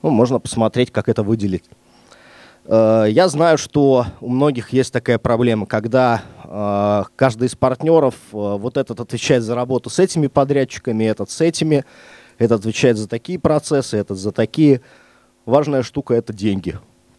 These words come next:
Э, это хождение денег это расчет того, кто сколько должен заработать, кто сколько должен получить.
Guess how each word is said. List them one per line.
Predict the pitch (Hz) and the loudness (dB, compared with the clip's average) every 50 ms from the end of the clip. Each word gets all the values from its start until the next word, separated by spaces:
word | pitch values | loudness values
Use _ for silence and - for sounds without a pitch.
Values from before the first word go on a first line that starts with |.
| _ _ _ _ _ _ _ _ _ _ _ _ _ _ | _ _ _ _ _ _ _ _ _ _ _ _ _ _
Э, | - 104 98 95 92 92 90 85 - _ | -8 -6 -4 -2 -2 -2 -4 -6 -6 _
это | - 113 - | -6 -4 -4
хождение | 127 - - 127 117 117 113 143 143 139 127 113 | -4 -2 0 0 0 2 2 2 2 4 2 2
денег | 113 110 127 147 151 123 101 - _ _ _ _ _ - | 2 2 2 2 2 0 -2 -4 _ _ _ _ _ -10
это | - 117 - - 131 | -8 -4 -2 0 0
расчет | 127 131 - - - 151 - | 0 0 0 0 0 0 0
того, | - 135 131 131 127 | 0 0 -2 0 -2
кто | - - 143 | -2 -2 -4
сколько | 131 - - 135 123 - 127 113 | -4 -2 -2 -2 0 0 0 0
должен | 117 113 107 113 113 | 2 2 2 0 0
заработать, | 104 110 107 107 107 101 110 131 143 - - | 0 0 0 0 0 2 2 0 0 -2 -8
кто | - - - - | -10 -6 -6 -6
сколько | - - 123 - 123 117 | -2 -4 -2 -2 0 0
должен | 113 120 120 113 123 113 | 0 0 0 -2 -4 -8
получить. | - - 104 101 95 - - 123 135 - | -8 -8 -8 -6 -6 -2 -2 -2 -2 -2